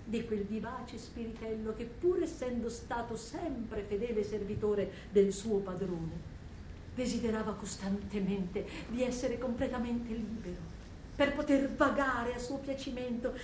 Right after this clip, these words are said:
nell'aria come un uccello selvaggio sotto i verdi alberi, tra i costosi frutti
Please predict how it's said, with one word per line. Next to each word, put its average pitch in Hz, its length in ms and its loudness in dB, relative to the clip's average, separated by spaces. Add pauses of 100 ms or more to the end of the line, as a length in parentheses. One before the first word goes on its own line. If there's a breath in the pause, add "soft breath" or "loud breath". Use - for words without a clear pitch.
(140 loud breath)
nell'aria 262 840 6
come 294 220 4
un 277 100 4
uccello 320 480 0
selvaggio 277 720 0 (160 loud breath)
sotto 330 320 2
i 277 40 6
verdi 269 380 2
alberi, 262 720 2
tra 359 140 10
i 302 100 6
costosi 294 520 4
frutti 269 600 2